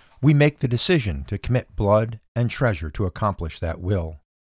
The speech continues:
Therefore, this seems well beyond just what someone wants. The fundamental importance of will exists at each level of command, from individual soldier to tactical units, through senior level commands,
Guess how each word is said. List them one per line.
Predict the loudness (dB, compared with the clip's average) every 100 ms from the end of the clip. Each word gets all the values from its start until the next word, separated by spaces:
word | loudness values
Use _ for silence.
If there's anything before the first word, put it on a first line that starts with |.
| _ _ _ _ -2
Therefore, | 0 0 2 0 0
this | -2
seems | -2 -2 -2
well | 0 2 2
beyond | 2 2 2 0 -4
just | -6 -6 -6 -12
what | -12
someone | -4 -4 -4 -8 -10
wants. | -8 -8 -10 -16 -16 _ _ _ _ _ _ _ _ -4
The | -4
fundamental | -2 0 0 2 0 0 0
importance | 0 0 -2 -2 -6 -8
of | -10 -8
will | -2 -2 -2 -6 -16 _ _ _ _
exists | -2 0 0 0 -2 -2
at | -2 -2
each | -2 -2 -6
level | -2 0 0
of | -4
command, | -4 -4 -4 -6 -6
from | -4 0
individual | 0 2 0 0 -2 -2
soldier | -2 -2 -4 -6
to | -6
tactical | -4 -4 -4 -6 -4 -4
units, | -2 -4 -6 -6
through | -4
senior | -2 -2 0 2
level | 2 2 0
commands, | -2 -2 -2 -4 -6